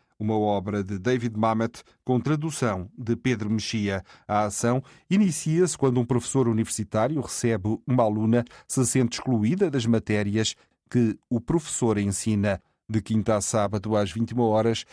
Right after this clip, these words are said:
e domingo às dezasseis horas, até seis de novembro. Encenação de Rui Dionísio, interpretação de Paulo Matos e Sara Cipriano, cenografia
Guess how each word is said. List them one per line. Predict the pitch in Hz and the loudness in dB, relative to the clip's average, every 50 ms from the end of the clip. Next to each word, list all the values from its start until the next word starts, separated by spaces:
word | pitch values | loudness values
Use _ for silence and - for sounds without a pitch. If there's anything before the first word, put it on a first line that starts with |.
| - - - _ _ | -20 -20 -20 _ _
e | 160 | 0
domingo | 170 214 196 160 139 127 110 101 117 127 - _ _ _ | 2 2 2 4 4 2 2 0 -2 -4 -4 _ _ _
às | 127 127 120 113 107 98 | 2 2 2 2 -2 -4
dezasseis | 101 95 98 131 139 131 - 143 139 127 107 | -6 -2 0 2 2 2 2 0 0 2 2
horas, | 123 110 95 80 78 78 - - - - - _ | 0 0 0 -2 -4 -8 -8 -10 -14 -20 -10 _
até | - 123 - 160 170 | -6 0 0 0 0
seis | - - 151 131 117 104 98 | 2 2 2 2 2 0 0
de | 98 117 | 0 0
novembro. | 113 113 101 110 107 92 85 90 92 87 - - _ _ _ | 0 2 2 0 0 0 -2 -4 -8 -8 -10 -14 _ _ _
Encenação | - 101 107 101 - - 113 110 107 98 - - 110 107 104 104 104 | -4 -2 -2 -2 -2 -2 -2 0 0 0 0 -2 0 0 0 -2 -2
de | 98 95 113 110 | -2 -2 -2 -2
Rui | 101 - - 131 135 127 | -2 0 0 2 2 2
Dionísio, | 113 113 117 110 104 110 110 113 104 117 135 135 - - - - _ _ | 2 0 0 2 2 2 2 2 2 2 0 0 -2 -6 -18 -20 _ _
interpretação | 185 202 202 220 196 - - - 170 151 127 - 123 113 117 151 180 170 | 2 2 4 2 0 0 -2 0 0 0 0 2 2 2 2 2 0 -2
de | 135 117 117 117 113 101 - | -2 2 2 2 2 0 0
Paulo | _ 135 139 151 156 | _ 2 4 4 2
Matos | 147 135 123 107 98 - - 113 107 - - - _ _ _ - | 2 2 2 2 0 -2 -4 -6 -6 -6 -8 -12 _ _ _ -6
e | 127 113 | -4 -4
Sara | - - 143 123 107 98 | 0 0 2 2 2 0
Cipriano, | 92 - 113 104 - 104 107 110 110 104 101 98 98 95 - - _ _ _ | -2 -4 -4 -4 -2 -2 0 2 2 2 0 0 -2 -4 -6 -10 _ _ _
cenografia | - - - 127 131 135 139 139 135 113 - 120 110 104 104 107 101 | -16 -8 -4 -2 -2 0 2 0 0 0 0 -2 0 2 2 0 0